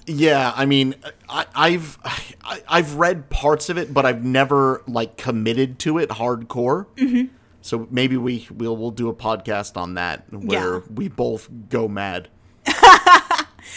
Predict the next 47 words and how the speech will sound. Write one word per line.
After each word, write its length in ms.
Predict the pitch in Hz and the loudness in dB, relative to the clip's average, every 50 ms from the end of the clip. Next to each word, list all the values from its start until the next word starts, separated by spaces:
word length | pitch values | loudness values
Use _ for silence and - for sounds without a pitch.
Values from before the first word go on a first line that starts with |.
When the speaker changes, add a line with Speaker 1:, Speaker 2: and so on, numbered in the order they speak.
| - | -10
Speaker 2:
But 220 | 381 311 - - 415 | -10 -6 -2 0 6
yeah, 160 | 381 233 220 | 6 6 8
that 140 | 226 262 277 | 8 4 2
was 120 | 294 294 | 0 -4
D 160 | - 285 269 | -4 -6 -6
C's 220 | 254 - 269 254 190 | -6 -6 -6 -6 -6
attempt 380 | 233 226 - - 202 202 190 | -6 -8 -4 -4 -4 -4 -4
at 100 | 190 175 | -8 -12
cleaning 340 | - - 240 220 214 202 170 | -8 -4 -2 -2 -2 -2 -4
up 120 | 170 165 - | -6 -6 -8
everything, 400 | 175 165 175 226 - 190 185 196 | -8 -6 -8 -8 -8 -6 -6 -6
which 140 | 208 - | -6 -6
I 60 | - - | -6 -8
can't 320 | - - 294 269 277 - - - | -6 -2 2 2 2 0 -2 2
fault 260 | - 196 185 190 - | 2 2 2 2 -4
them 120 | 220 208 196 | -6 -6 -4
for, 320 | - 214 190 196 190 180 | -2 -2 0 0 -2 -4
'cause 140 | - - - | -6 -8 -6
there 80 | 208 | -6
was 80 | 190 180 | -6 -6
a 60 | 214 | -6
lot 220 | 185 185 190 190 190 | -6 -4 -4 -4 -4
of 140 | 180 - 190 | -6 -10 -12
really 240 | 190 165 180 175 170 | -12 -12 -12 -8 -4
screwy 760 | - - - - - _ - - - 294 294 294 294 285 285 | 0 0 0 0 -2 _ -18 -8 -4 -2 -2 -2 -2 -2 -4
things 400 | 277 - 269 262 262 254 247 - | 0 2 2 2 2 0 -2 -4
that 120 | 214 165 | -6 -10
they 100 | 185 170 | -10 -12
did, 420 | 165 - 185 190 196 196 190 190 185 | -8 -6 -4 -2 -2 -2 -4 -6 -8
like, 160 | 165 165 - | -14 -14 -14
in 80 | 170 | -16
the 80 | 175 - | -18 -16
fifties. 760 | - - 285 277 262 - 254 247 247 247 240 233 233 233 - - - - - - | -4 0 0 0 0 0 -2 2 2 4 2 2 0 -4 -8 -10 -14 -20 -12 -6
Speaker 1:
Yeah. 300 | 165 147 123 - - - - | -2 -2 -2 -2 -4 -4 2
Speaker 2:
They 140 | 220 226 226 | 4 4 4
had, 640 | 226 247 226 208 202 190 185 185 185 185 185 185 - - | 4 4 4 4 6 4 4 2 0 -2 -4 -6 -10 -8
you 200 | 196 214 214 190 | -4 -2 0 0
know, 300 | 185 180 175 175 175 - | 0 -2 -2 -4 -8 -6
all 200 | - 190 185 180 | -2 0 0 0
these 180 | 190 185 175 - | -2 -6 -8 -10
alternate 540 | - - 180 180 - - - 170 147 - - _ _ _ _ - | -10 -12 -12 -12 -12 -14 -16 -16 -16 -16 -18 _ _ _ _ -2
Earths. 400 | 311 302 285 262 254 240 - - | 0 2 4 4 4 4 2 -2
They 140 | - 208 175 | -4 -4 -8
had 300 | 160 - 202 185 185 185 | -8 -2 0 0 0 0
all 80 | 185 175 | -2 -6
these 240 | 160 165 170 - - | -12 -12 -12 -12 -10
conflicting, 1040 | - 214 165 - - - 233 226 214 220 - - 269 196 185 175 165 165 185 196 | -10 -10 -12 -12 -12 -4 0 0 0 0 -4 -6 -4 -2 -2 -2 -6 -12 -14 -18